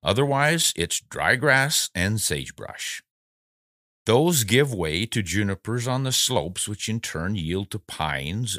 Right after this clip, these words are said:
and eventually Doug firs near the top of a high plateau climbing to eight thousand feet. Runoff waters have carved a labyrinth of draws and canyons in which not just mule deer, but elk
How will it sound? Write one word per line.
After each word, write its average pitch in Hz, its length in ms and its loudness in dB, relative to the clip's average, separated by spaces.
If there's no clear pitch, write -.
and 85 120 -4
eventually 110 460 -4
Doug 104 300 -4
firs 90 460 -4
near 87 120 -4
the 76 120 -8
top - 480 -8
of 78 100 -8
a 71 80 -8
high 85 260 -2
plateau 90 680 -6
climbing 85 460 -4
to - 200 -8
eight 101 280 -6
thousand 110 560 -6
feet. - 460 -6
Runoff 127 400 2
waters 120 480 2
have 82 180 -4
carved 101 460 2
a 80 80 -6
labyrinth 110 680 0
of 69 160 -10
draws 98 500 0
and 110 140 -2
canyons 82 640 -4
in 80 180 -6
which 82 380 -4
not 90 320 -4
just 165 260 -4
mule 135 280 0
deer, - 320 -8
but - 220 -10
elk 104 440 0